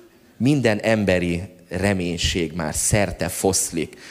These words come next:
Valljuk be őszintén, azért huszonöt évig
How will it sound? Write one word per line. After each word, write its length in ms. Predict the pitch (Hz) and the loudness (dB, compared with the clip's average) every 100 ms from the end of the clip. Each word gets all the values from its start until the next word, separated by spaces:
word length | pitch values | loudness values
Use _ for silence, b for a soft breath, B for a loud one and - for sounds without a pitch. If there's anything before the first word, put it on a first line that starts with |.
| B | B
Valljuk 340 | 127 135 117 90 | 2 4 4 2
be 140 | 98 | 4
őszintén, 800 | 101 92 - 85 73 - 87 87 | 4 2 0 -2 -6 -4 -2 -2
azért 260 | 87 92 | -2 -4
huszonöt 760 | - 165 160 - 101 - 113 - | -2 0 2 2 0 2 2 0
évig 640 | 101 98 87 87 85 - | 0 0 0 -2 -6 -16